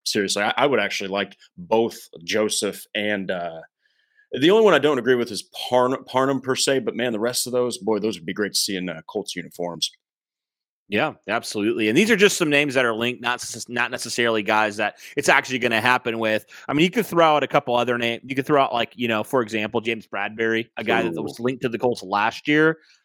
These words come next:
Speaker 2: But how much is he gonna command with, and you're also paying Stephon Gilmore what you're paying him and Kenny Moore if he does stay. Like, <laughs> so is it worth paying yet another,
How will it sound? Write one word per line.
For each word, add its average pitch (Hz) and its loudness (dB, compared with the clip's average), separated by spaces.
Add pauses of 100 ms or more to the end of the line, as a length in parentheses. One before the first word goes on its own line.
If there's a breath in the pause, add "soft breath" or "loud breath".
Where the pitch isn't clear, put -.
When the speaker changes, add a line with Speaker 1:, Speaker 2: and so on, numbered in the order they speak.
(100)
Speaker 2:
But 135 0 (240)
how 156 4
much 127 -4
is 113 -8
he 127 0
gonna 110 0
command 104 -2
with, 101 -6 (100)
and 113 -4
you're 123 4
also 143 2
paying 113 -6
Stephon 107 -4
Gilmore 113 -2
what 101 -4
you're 104 -8
paying 104 -4
him 101 -4 (380 loud breath)
and 180 2
Kenny 123 2
Moore 110 -4
if 127 -4
he 120 -2
does 107 0
stay. 98 0
Like, 110 -2
<laughs> - -
so 135 0 (260 loud breath)
is 139 0
it 135 -6
worth 143 2
paying 127 -2 (200)
yet 131 2
another, 117 2